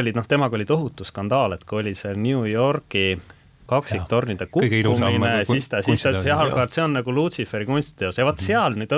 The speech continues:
Speaker 1: tuleb see väga huvitav intriig välja, et tegelikult, noh, teoreetiliselt meil on võimalik nagu kõik kohutavamaid asju ka estetiseerida.
Speaker 2: Mhm.
Speaker 1: Näha mingit ilu asjades, mis meile inimlikult, noh,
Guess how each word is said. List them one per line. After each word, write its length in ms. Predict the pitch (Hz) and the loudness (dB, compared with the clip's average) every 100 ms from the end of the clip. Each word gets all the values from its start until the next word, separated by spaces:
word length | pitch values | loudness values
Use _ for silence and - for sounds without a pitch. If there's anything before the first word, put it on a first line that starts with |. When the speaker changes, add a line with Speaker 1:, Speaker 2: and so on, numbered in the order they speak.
| 151 170 | -2 0
Speaker 1:
tuleb 240 | 175 - | 0 0
see 80 | 113 | 0
väga 180 | 170 135 | 2 2
huvitav 300 | 147 - 101 98 | 0 -2 -6 -8
intriig 340 | - 151 98 113 | -4 -2 0 2
välja, 240 | 123 85 | 0 -2
et 80 | 147 | -2
tegelikult, 420 | 151 113 107 104 | 0 -2 -4 -10
noh, 120 | 110 - | -8 -2
teoreetiliselt 540 | 127 151 170 120 110 | -2 -2 -4 -8 -6
meil 140 | 120 107 | -4 -2
on 80 | |
võimalik 400 | 131 156 107 95 110 | -2 0 -2 -4 -8
nagu 140 | 101 | -4
kõik 160 | 135 127 156 | -4 -2 0
kohutavamaid 560 | 147 - 101 95 92 | 0 -2 -8 -8 -6
asju 220 | 117 - 101 | -8 -6 -8
ka 60 | |
estetiseerida. 720 | 110 - - 110 123 113 - 107 | -8 -10 -16 -8 -8 -8 -6 -6
Speaker 2:
Mhm. 220 | 98 113 117 | -4 -2 0
Speaker 1:
Näha 220 | 156 117 | 0 2
mingit 280 | 147 120 110 | 0 -2 0
ilu 300 | 143 165 107 95 - - - - - | 0 2 0 -2 -10 -20 -20 -14 -2
asjades, 360 | 147 127 104 | -2 -2 -6
mis 160 | 110 110 | -4 -2
meile 300 | 120 120 113 | 0 0 2
inimlikult, 720 | 156 180 117 104 - 107 - | 2 4 2 -2 -6 -10 -8
noh, 160 | 113 | -8